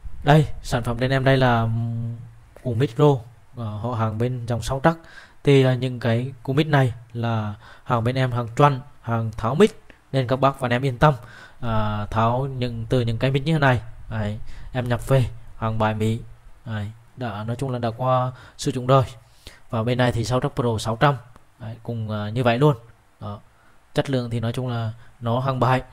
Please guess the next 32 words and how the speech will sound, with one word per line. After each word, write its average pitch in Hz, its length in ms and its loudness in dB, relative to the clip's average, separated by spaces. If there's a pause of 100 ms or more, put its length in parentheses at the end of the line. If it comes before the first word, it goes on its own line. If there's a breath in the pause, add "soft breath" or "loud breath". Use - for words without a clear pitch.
nên 117 260 -2
là 113 240 -2 (440 loud breath)
không 120 260 -6
như 123 160 2
hàng 107 180 -2 (220)
zin 135 260 0
mới 131 160 2
đâu. 131 180 0 (560 loud breath)
Hiện 156 180 6
tại 123 140 6
trên 156 140 2
thị 151 100 4
trường 131 260 0
thì 127 80 -2 (260)
có 113 120 0
rất 139 160 0
nhiều 131 140 2
shop 123 220 -4
bán 135 240 0 (280)
và 104 600 -4
chất 143 160 -2
lượng 123 240 0
thì - 60 -8
khác 117 200 -2
nhau, 156 180 6 (480 loud breath)
dẫn 113 220 -4
tới 104 260 -2
giá 117 200 0
cả 107 380 -4
nó 110 80 -4
khác 135 200 -4
nhau, 143 220 2